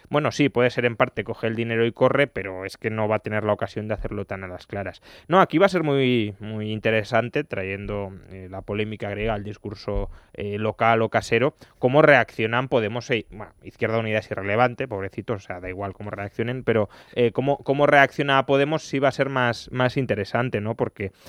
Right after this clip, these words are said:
eh, Pablo Iglesias ha trabado una relación ya no con Syriza, sino casi personal con Tsipras.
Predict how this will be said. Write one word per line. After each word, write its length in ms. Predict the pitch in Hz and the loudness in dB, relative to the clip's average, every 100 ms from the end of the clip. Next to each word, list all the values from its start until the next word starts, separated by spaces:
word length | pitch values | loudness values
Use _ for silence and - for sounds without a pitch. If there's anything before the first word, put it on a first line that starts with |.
| - - | -20 -6
eh, 220 | 104 101 | -2 -2
Pablo 280 | - 123 135 | 2 4 6
Iglesias 500 | 135 135 - 151 151 - - - | 4 2 2 2 2 -2 -20 -4
ha 140 | 117 | -2
trabado 340 | 123 127 131 135 | 2 4 4 4
una 120 | 131 | 2
relación 600 | 127 123 - 131 139 135 _ _ | 2 2 2 2 2 -2 _ _
ya 320 | 107 117 123 139 | -18 -4 0 0
no 720 | 151 147 127 117 113 107 95 | 0 0 0 0 0 -2 -2
con 200 | 156 113 | -4 -4
Syriza, 480 | - 104 151 - 95 | -6 -4 -2 -2 -2
sino 240 | - 104 98 | -6 -10 -6
casi 280 | 107 127 | -4 -4
personal 520 | 117 123 127 117 120 123 | -4 -6 -4 -2 -2 -2
con 180 | 117 | -6
Tsipras. 540 | 104 123 135 127 104 | -6 -6 -4 -4 -6